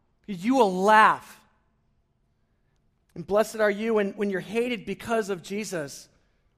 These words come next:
because your reward is great in heaven." Th-, these are not prescriptions, these are promises. These are amazing, amazing promises. And the promises of God that we come across in Scripture and come across in this text, they're meant to,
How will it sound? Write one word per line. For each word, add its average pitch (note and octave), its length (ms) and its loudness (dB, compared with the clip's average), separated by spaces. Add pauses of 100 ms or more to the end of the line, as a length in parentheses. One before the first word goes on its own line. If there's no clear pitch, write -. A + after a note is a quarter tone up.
(360)
because D#3+ 160 -12
your G#3 120 -6
reward G3+ 460 0
is E3+ 120 -10
great F3 260 -4
in D#3+ 80 -10
heaven." C#3+ 340 -8
Th-, F3+ 200 -14
these F#3 160 -10
are F#3+ 60 -4
not G#3+ 280 -4
prescriptions, F#3 760 -10
these D#3+ 180 -10
are E3 60 -12
promises. C3 680 -14 (140)
These F#3 120 -10
are G#3 80 -6
amazing, F3+ 600 -2 (160)
amazing E3 540 -6
promises. C3 580 -12 (680)
And F#3+ 100 -4
the F3+ 60 -4
promises B3 500 0
of F#3 140 -4
God A3 260 6
that G#3 80 4
we G3 80 -4
come A3 240 -4
across G#3 300 -2
in F#3 80 -12
Scripture G#3+ 440 -6
and F3+ 140 -6
come G#3+ 160 -6
across G#3 340 -2
in F#3 60 -6
this G3+ 160 -4
text, A3 360 -4
they're G#3 100 -2
meant A#3 280 -2
to, - 140 -14